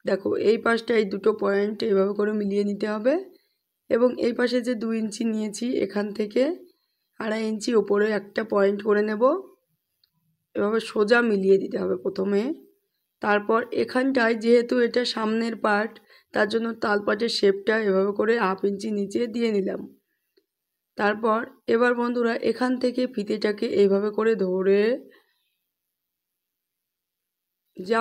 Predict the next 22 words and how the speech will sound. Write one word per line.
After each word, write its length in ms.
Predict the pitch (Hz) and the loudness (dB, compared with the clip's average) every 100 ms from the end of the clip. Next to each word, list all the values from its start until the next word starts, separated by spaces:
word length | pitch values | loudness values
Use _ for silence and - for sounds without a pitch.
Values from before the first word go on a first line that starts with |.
| 220 | 4
মাপ 200 | 196 196 233 | 4 4 0
আসবে, 300 | 226 208 208 226 277 - _ _ _ _ _ _ 214 | -2 4 6 6 0 -8 _ _ _ _ _ _ -6
দেখো, 160 | 196 208 | -2 -2
এখানটা 260 | 208 220 220 | -2 0 0
আমার 140 | 226 208 | 0 2
দশ 140 | 202 202 214 | 2 2 -2
ইঞ্চি 180 | 208 220 202 | -4 0 0
মাপ 160 | 202 214 | 0 -2
এসছে, 260 | 202 - 240 247 214 | -2 -2 -2 0 -2
তাহলে 380 | 196 220 208 220 277 - _ _ _ _ _ _ _ _ _ _ _ _ _ _ _ _ | -2 -2 -2 -2 -4 -12 _ _ _ _ _ _ _ _ _ _ _ _ _ _ _ _
ফিতেটাকে 440 | - 226 220 240 240 220 | -4 -2 0 2 4 4
এভাবে 240 | 214 226 214 | 4 4 4
ধরে 260 | 196 202 208 208 | 4 4 4 2
আমি 180 | 208 233 285 - _ _ _ _ _ _ _ _ _ _ _ _ _ _ _ _ _ _ - | 0 -2 -4 -10 _ _ _ _ _ _ _ _ _ _ _ _ _ _ _ _ _ _ -4
সাড়ে 200 | 196 214 247 | -2 0 -4
পাঁচ 160 | 262 220 | -4 -4
ইঞ্চিতে 320 | 214 220 208 240 | -4 -4 2 4
এভাবে 220 | 208 202 208 | 4 2 2
করে 180 | 220 254 381 - _ _ _ _ _ _ _ _ _ _ _ _ - | 4 2 0 -6 _ _ _ _ _ _ _ _ _ _ _ _ -2
প্রিন্সেসের 540 | 226 208 226 220 285 - | -2 -2 -4 0 0 0
পয়েন্টটা 400 | 240 208 214 247 247 | 0 2 2 -2 2
করে 140 | 247 | 2